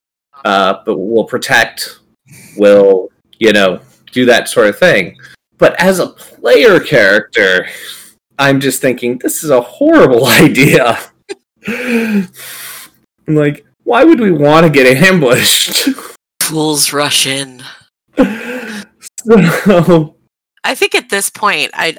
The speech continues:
Speaker 2: I can't speak for the rest of the party, but, uh, for myself, I think that, uh,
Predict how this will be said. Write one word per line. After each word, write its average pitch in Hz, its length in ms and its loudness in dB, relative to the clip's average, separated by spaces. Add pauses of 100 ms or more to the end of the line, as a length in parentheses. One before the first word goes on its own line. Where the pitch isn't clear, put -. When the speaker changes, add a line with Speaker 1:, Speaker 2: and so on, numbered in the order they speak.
Speaker 2:
I 196 80 -10
can't 202 260 -8
speak - 220 -14
for 175 100 -12
the 165 100 -14
rest 160 240 -8
of 165 100 -12
the 165 60 -12
party, 170 300 -10
but, 147 280 -8 (100)
uh, 170 200 -10 (100)
for 190 240 -6
myself, 156 760 -4 (520)
I 175 100 -4
think 196 500 -12
that, 160 560 -6
uh, - 440 -16